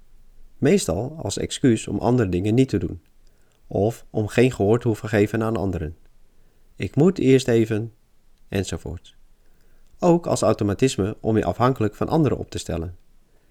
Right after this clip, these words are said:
"Ik moet dit en dat nog afmaken voor mijn werk, voor die of voor dat."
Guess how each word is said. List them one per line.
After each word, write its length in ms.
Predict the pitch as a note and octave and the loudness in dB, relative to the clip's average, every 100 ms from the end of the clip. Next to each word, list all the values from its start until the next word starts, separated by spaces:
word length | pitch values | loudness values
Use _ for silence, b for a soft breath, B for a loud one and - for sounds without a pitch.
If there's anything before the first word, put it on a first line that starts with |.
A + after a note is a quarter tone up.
| - - | -20 -6
"Ik 100 | B2 | 0
moet 200 | A2+ G#2+ | 4 6
dit 300 | B2+ E3+ - - | 6 6 2 -6
en 160 | G#2 | 0
dat 160 | F#2+ C3 | 2 2
nog 140 | C3 | 2
afmaken 640 | G#2+ A2+ A2 A2+ A#2 A#2+ B2 _ | 0 0 0 0 -2 -6 -8 _
voor 200 | - G2 | 0 2
mijn 160 | F2+ | 2
werk, 360 | F2+ G#2+ C3 - _ _ | 2 0 -2 -10 _ _
voor 260 | - F2+ F2+ | -8 -6 -2
die 320 | G#2 A#2 C3 _ _ | 0 0 -4 _ _
of 180 | G2 G#2 | -4 2
voor 160 | A#2 | 2
dat." 280 | F#2 D2+ - | 2 -4 -10